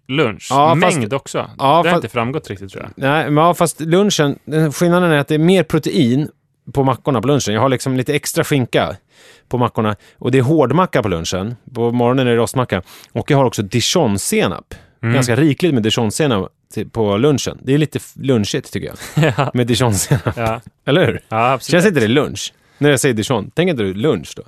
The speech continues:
Speaker 1: Ja, jag tänk-, ja, jag tänker nog liksom att det är kanske lite, lite hårt för, för morgonmunnen.
Speaker 2: Eller hur? Sen är det varje måndag och torsdag, då blir det en två timmars promenad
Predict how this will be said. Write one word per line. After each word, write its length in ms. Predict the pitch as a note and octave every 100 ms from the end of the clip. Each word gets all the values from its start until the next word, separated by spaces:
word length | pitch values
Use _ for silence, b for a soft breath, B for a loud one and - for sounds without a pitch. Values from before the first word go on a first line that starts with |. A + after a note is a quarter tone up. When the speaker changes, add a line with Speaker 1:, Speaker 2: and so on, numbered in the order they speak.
| _ _ _ b
Speaker 1:
Ja, 320 | A#2 C3+ C3
jag 180 | C3+ C3
tänk-, 180 | - D3
ja, 120 | B2+
jag 100 | C3+
tänker 300 | - D3+ -
nog 240 | A#2+ A2+ A2
liksom 280 | G#2+ - A2
att 200 | G#2 -
det 60 |
är 40 | A2
kanske 240 | A2 G2+
lite, 520 | A2 - A2 A2 G2+ -
lite 240 | A#2 A#2
hårt 440 | A2+ B2 A2 - -
för, 120 | -
för 140 | A2 A#2
morgonmunnen. 840 | A2+ A#2+ A2+ A2+ B2 C3+ A2+ G#2 G#2 _
Speaker 2:
Eller 200 | - D3+ D3
hur? 120 | F2+ _ _ - - _ _ _ - B B B B
Sen 360 | - - F3+ F#3+
är 200 | F3+ F3
det 120 | F3
varje 240 | F3 F#3
måndag 300 | G3 F#3+ G3
och 60 | F#3
torsdag, 380 | A#2+ G#2 - A#2+
då 120 | D3+
blir 160 | D3 C#3+
det 60 |
en 80 | C3+
två 180 | A#2+ B2
timmars 240 | G#2+ G2
promenad 460 | - F#2 F2 G#2 C#3+